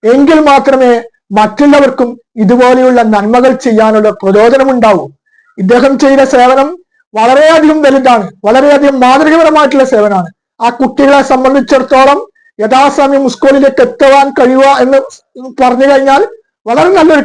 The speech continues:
കാര്യമാണ്. ആ കുട്ടികളെ രക്ഷിതാക്കന്മാർക്ക് ഒരു ഇതും കൂടിയാണ് അദ്ദേഹം ചെയ്തു കൊടുത്തത്. അതുകൊണ്ട് ഈ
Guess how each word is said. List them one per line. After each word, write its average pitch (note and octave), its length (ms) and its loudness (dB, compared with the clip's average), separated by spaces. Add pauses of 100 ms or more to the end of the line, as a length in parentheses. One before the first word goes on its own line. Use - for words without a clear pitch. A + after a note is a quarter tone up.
കാര്യമാണ്. G3+ 420 0 (320)
ആ B3 40 -4 (120)
കുട്ടികളെ C#4 440 0
രക്ഷിതാക്കന്മാർക്ക് D#4 760 -2 (180)
ഒരു C4+ 80 0 (100)
ഇതും C4+ 200 -2
കൂടിയാണ് C#4 380 2
അദ്ദേഹം A#3 240 -2 (280)
ചെയ്തു A3 220 2
കൊടുത്തത്. F3+ 300 -4 (420)
അതുകൊണ്ട് C#4 360 2 (500)
ഈ - 20 2